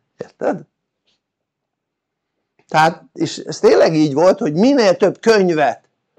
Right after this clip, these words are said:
olvasott valaki régebben, annál jobb volt a kommunikációja. És ez már nem így van.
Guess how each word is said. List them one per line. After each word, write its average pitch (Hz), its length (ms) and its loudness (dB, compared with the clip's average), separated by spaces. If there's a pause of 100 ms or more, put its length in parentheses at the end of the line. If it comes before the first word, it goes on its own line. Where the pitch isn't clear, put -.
(260)
olvasott 156 640 2
valaki 131 380 -4
régebben, 175 640 -6 (800)
annál 180 600 2
jobb 196 260 2
volt 208 320 2
a - 280 2 (160)
kommunikációja. - 1400 -6 (2750)
És - 260 -12
ez 339 160 -8
már 339 220 -10
nem 107 200 -12
így 98 200 -12
van. - 240 -12